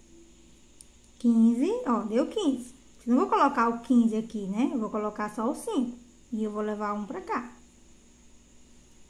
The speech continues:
Cinco, um mais cinco é seis, seis mais seis, doze. Agora, o último número, né? Ó, o último número,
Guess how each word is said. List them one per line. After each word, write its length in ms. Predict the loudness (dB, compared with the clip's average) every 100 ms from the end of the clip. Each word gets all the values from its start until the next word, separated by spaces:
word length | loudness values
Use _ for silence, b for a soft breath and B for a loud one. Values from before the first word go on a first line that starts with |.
| -20
Cinco, 840 | 2 6 6 4 0 -2 -2 -4
um 400 | 4 6 6 2
mais 420 | 4 4 4 2 0
cinco 420 | 0 0 0 -2
é 100 | -2
seis, 580 | 0 4 4 4 0 -2
seis 280 | 2 4 6
mais 320 | 6 6 4
seis, 560 | 2 2 2 0 -8 -20 -12
doze. 540 | 0 0 0 -4 -14 -20 -20 -20 _ -20 -20 -2
Agora, 400 | 0 2 2 2
o 40 |
último 600 | 4 6 8 6 4 4
número, 760 | 6 8 6 4 4 4 2 -2 -12 -20 -16
né? 320 | -6 0 2 2
Ó, 80 |
o 120 | 2 0
último 300 | 0 -2 2
número, 640 | 6 8 8 8 6 4